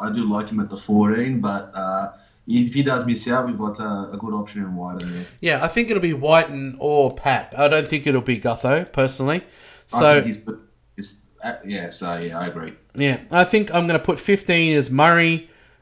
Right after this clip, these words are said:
Speaker 2: Um, you could put Murray at lock, but he is coming off a dusty old run 'cause he hasn't even, he's, he's, he didn't play this week, did he? He's still injured.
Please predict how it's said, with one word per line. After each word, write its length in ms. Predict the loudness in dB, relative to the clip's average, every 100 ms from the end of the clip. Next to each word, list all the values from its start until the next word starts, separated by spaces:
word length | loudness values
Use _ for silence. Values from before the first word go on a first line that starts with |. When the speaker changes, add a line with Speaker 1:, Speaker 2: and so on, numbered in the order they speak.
| 0
Speaker 2:
Um, 560 | 4 6 6 4 0 -2
you 140 | 0
could 160 | 0 4
put 180 | 4
Murray 300 | 6 6 8
at 140 | 6 6
lock, 360 | 8 8 6
but 140 | 0 0
he 240 | 2 2
is 120 | 0
coming 300 | 0 -2 0
off 180 | -2 -2
a 40 | 0
dusty 460 | 2 2 2 0
old 280 | 2 2 0
run 260 | -2 -2 -4
'cause 140 | -6
he 160 | -4 -2
hasn't 260 | -2 -2 -6
even, 280 | -6 -8 -10
he's, 280 | -8 -8 -8
he's, 220 | -12 -12 -14
he 100 | -10
didn't 220 | -8 -4
play 160 | -2 -2
this 180 | -4 -6
week, 220 | -8 -4
did 120 | -6
he? 220 | -6 -10 _ _ -14
He's 160 | -12
still 200 | -8 -6
injured. 320 | -6 -6 -8